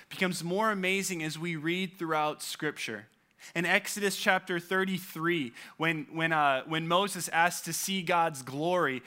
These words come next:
his response to him is, "You cannot see my face and live." His glory would be too much for them to behold. In Deuteronomy chapter five, after receiving the Ten Commandments, the glory of God is shown to the Israelites, and they said, "How can we live after we have seen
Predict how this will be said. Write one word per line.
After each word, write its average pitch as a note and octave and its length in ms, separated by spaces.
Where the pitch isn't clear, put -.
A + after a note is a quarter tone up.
his D#3+ 160
response F3+ 560
to F3 80
him E3 120
is, C3+ 200
"You G3 160
cannot A3+ 480
see F#3+ 260
my E3+ 240
face F3 640
and B2+ 420
live." A2+ 540
His D3 160
glory G3+ 320
would F#3 100
be F3+ 100
too A3+ 240
much G#3 380
for E3+ 160
them D#3 260
to C#3+ 140
behold. A#2+ 500
In E3+ 100
Deuteronomy G#3+ 580
chapter G3 400
five, F#3 360
after F3+ 340
receiving F#3+ 600
the D#3+ 100
Ten G3 300
Commandments, F#3 600
the E3 120
glory F#3 500
of F3+ 100
God F3 260
is E3+ 100
shown F#3 240
to F3 80
the D#3+ 120
Israelites, F3+ 500
and D#3+ 100
they D#3 40
said, D#3+ 180
"How A#3+ 260
can A#3+ 220
we A3+ 160
live G#3+ 380
after E3+ 320
we G3 140
have F3+ 140
seen G#3 500